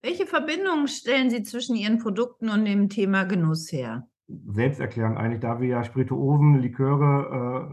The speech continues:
Speaker 2: äh, verkaufen und auch herstellen, das sind ja Genussmittel und wir wollen ja auch, äh, Genuss verkaufen. Also wir verkaufen, also wenn wir verkaufen, sagen wir, wir verkaufen Genussmittel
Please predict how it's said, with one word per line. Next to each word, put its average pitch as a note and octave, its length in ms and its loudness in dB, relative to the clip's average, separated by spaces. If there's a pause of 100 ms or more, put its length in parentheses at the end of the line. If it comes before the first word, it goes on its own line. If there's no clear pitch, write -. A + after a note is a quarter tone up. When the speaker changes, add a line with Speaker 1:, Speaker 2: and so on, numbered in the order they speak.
Speaker 2:
äh, - 340 -20
verkaufen C#3 520 0
und B2+ 100 0
auch G#2+ 120 -4
herstellen, D3 640 2
das B2+ 140 -4
sind C#3+ 140 2
ja C3 60 -2
Genussmittel D#3 580 2
und C3 180 -2
wir C3+ 220 2
wollen C#3 260 2
ja D3 140 0
auch, C3+ 240 -2
äh, C3 560 -4
Genuss D3 240 4
verkaufen. D3+ 480 0
Also B2+ 160 -2
wir C3 80 -4
verkaufen, C3 380 -4 (200)
also B2 160 -8
wenn C#3+ 160 6
wir D3+ 160 2
verkaufen, C#3+ 440 -4
sagen C3+ 200 -2
wir, B2 100 -2
wir B2 100 -10
verkaufen C3 300 -2
Genussmittel F3 540 2